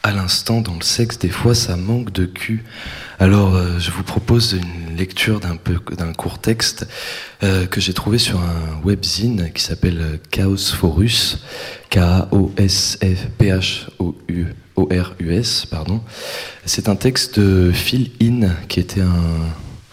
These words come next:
un écrivain et, euh, intellectuel des années quatre-vingts quatre-vingt-dix, un maître rosicrucien aussi pour ceux que ça intéresse. Et, euh, dans les années quatre-vingt-dix, dans Chaos International, qui est un magazine, euh,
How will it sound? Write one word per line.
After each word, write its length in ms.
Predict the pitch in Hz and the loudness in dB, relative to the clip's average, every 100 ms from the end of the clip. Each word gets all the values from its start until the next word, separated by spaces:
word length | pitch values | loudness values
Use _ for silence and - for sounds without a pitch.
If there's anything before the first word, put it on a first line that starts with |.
| - - - 90 | -16 -16 -4 0
un 100 | 90 | 2
écrivain 640 | 90 - 90 92 98 95 | 2 2 4 6 6 6
et, 200 | 87 82 | 4 4
euh, 320 | 76 76 73 - - | 2 0 -2 -4 -6
intellectuel 840 | 90 90 87 - - 92 87 85 | -2 0 0 2 4 4 6 2
des 160 | 82 80 | 0 -2
années 180 | 82 82 | -2 0
quatre-vingts 400 | 87 - 87 87 | -2 -2 -2 0
quatre-vingt-dix, 760 | 90 - 85 82 - 113 - | 0 0 0 0 2 2 4
un 60 | 90 | 4
maître 280 | 87 - - | 4 4 4
rosicrucien 680 | 90 90 - - 87 - 110 | 4 2 0 -2 -2 2 2
aussi 300 | 101 - 113 | 2 0 0
pour 240 | - 87 | 0 2
ceux 200 | - 98 - - - - - - | 0 0 -2 -12 -12 -12 -14 0
que 100 | 92 | 2
ça 140 | 92 | 4
intéresse. 720 | 82 78 82 95 113 - - - - - - | 2 2 2 2 2 0 -4 -8 -12 -12 0
Et, 240 | 95 101 - | 4 4 4
euh, 140 | 98 90 | 2 4
dans 140 | 95 | 4
les 140 | 95 95 | 4 4
années 140 | 90 | 2
quatre-vingt-dix, 880 | 90 - 78 80 80 104 - - - | 0 -2 -2 -2 -2 -2 0 -2 0
dans 120 | 87 | 0
Chaos 560 | 78 - 90 92 - - | 2 4 4 4 2 -2
International, 920 | 92 90 85 85 101 - 85 80 87 87 | -4 -2 0 2 0 0 0 2 0 -2
qui 140 | - | -6
est 120 | - | -4
un 40 | 80 | -2
magazine, 680 | 82 76 73 - 90 98 98 - - - - - - | 0 0 0 4 6 6 4 -2 -8 -10 -14 -4 2
euh, 320 | 85 78 | 2 2